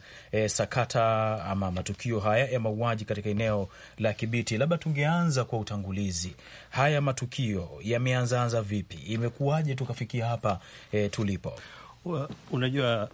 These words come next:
Speaker 2: Bwana Idi Ligongo, kwanza ni kushukuru kwa kunikaribisha katika kipindi chako. Hiki ni kipindi, eh, adhimu sana, na kama unavyofahamu, hali ya wasiwasi mkubwa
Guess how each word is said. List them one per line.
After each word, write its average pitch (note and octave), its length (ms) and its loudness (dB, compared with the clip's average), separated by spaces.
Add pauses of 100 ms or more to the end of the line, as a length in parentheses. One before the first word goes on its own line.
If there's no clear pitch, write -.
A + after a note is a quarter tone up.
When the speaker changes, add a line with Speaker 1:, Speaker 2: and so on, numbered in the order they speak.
(680)
Speaker 2:
Bwana A2+ 360 2
Idi A2 260 2
Ligongo, G#2 640 2 (380)
kwanza G#2 600 0 (280)
ni A2 100 4
kushukuru A2+ 520 2
kwa G2+ 140 0
kunikaribisha G#2+ 680 0
katika F#2 280 -2
kipindi G2 680 0 (320)
chako. A2 400 0
Hiki A2 280 0
ni G2 60 -2
kipindi, G2 520 -2 (500)
eh, G2 340 0
adhimu A#2+ 460 0
sana, B2+ 420 0 (440)
na A2+ 580 2 (260)
kama F3 220 4
unavyofahamu, A2+ 720 0
hali D#3+ 760 -2 (380)
ya A2 160 2
wasiwasi A2+ 640 -2
mkubwa G2+ 680 -2